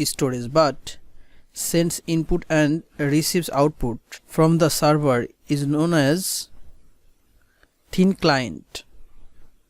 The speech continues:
In a client or server model, a client program asks for information. Computer terminals usually have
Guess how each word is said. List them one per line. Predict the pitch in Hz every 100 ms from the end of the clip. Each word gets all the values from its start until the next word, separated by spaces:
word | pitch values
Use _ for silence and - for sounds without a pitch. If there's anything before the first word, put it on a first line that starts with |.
| _ _ _ _ -
In | 165
a | 185
client | - 175 165 147 175 - -
or | 156 156
server | 151 - 151 165
model, | 180 147 117 110 101 _ _ -
a |
client | 156 170 165 185
program | - 175 170 139 175 247 - - - - _ _ _ _ _ _
asks | 156 156 -
for | 190
information. | 175 156 151 147 139 - - - - - - - - _ _ _ _ _ _ _ _ _ _ _ _ _ _ _ _ -
Computer | 165 160 190 202
terminals | 185 175 175 190 190 -
usually | 170 175 180 180
have | 160 165 135 160